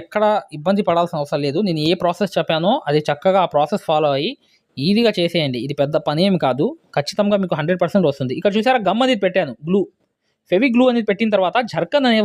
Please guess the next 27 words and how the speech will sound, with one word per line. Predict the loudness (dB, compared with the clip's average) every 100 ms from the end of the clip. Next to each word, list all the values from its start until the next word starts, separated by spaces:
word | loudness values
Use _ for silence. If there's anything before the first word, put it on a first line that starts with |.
| 2
ఒక, | 2 0
ఒక | 0 -2 0
జర్కన్ | 0 2 0
అంటించాను. | 0 -2 -2 -4 _ _ _ -20 -18 -2
మళ్ళీ | 0 2
దాని | 2 2
వెనకాల | 2 2 2 2
ఒక | 2 2 0
జర్కన్ | 0 0 0
అనేది | 2 0
అంటిస్తున్నాను. | 0 -4 -2 -4 -6 _ _ _ _ _ -6
ఎ-, | -6 -4 -4
అంటే | 0 0 0 -2 -2
సూది | 0 2 2
వదిలేస్తుంటుంది, | 0 0 0 0 0
my | 0 2
dear | 0
friends. | -4 -10 -6 -2
మీరు | -2
ఎక్కడ, | 0 0 0 -2 -6 _ _ _ _ -4
ఆ, | 0 0
అసంతృప్తి | 2 0 0 -2 0
చెందవలసిన | 2 0 0 0 0
అవసరం | 0 -2 0
లేదు. | 0 -2 _ _ -20 _ -8
చక్కగా | 0 2 2 0 -6 _ _ _
అంటించండి | -2 -2 -2 -2 -4